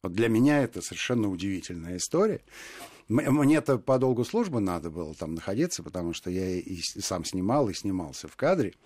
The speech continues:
и нам, э, жалко было терять времени. Но ты понимаешь, что для оператора это в, в дождливую погоду была сложная задачка, но на одном из катеров был тентик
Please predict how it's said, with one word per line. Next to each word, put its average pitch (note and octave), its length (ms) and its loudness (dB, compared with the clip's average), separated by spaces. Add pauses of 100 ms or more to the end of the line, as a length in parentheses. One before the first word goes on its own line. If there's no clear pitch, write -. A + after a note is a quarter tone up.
(720)
и G#2+ 120 0
нам, A2+ 400 2
э, A2 200 2
жалко A2 320 0
было F#2+ 220 -2
терять G2+ 320 -2
времени. E2 420 -8 (260)
Но G2+ 160 -2
ты A2+ 140 -2
понимаешь, C3 360 2
что - 100 -8
для F#2 160 -4
оператора G2+ 500 -2
это F2+ 280 -6
в, F2 380 -6 (100)
в F2+ 180 -12
дождливую F2+ 500 -2
погоду A2 540 -2 (380)
была G#2 260 0
сложная G2+ 420 0
задачка, B2+ 440 -2
но D3 320 4
на C#3 140 4
одном C3 260 2
из A2+ 80 -2
катеров F#3 300 -2
был C#3+ 140 4
тентик B2+ 440 -2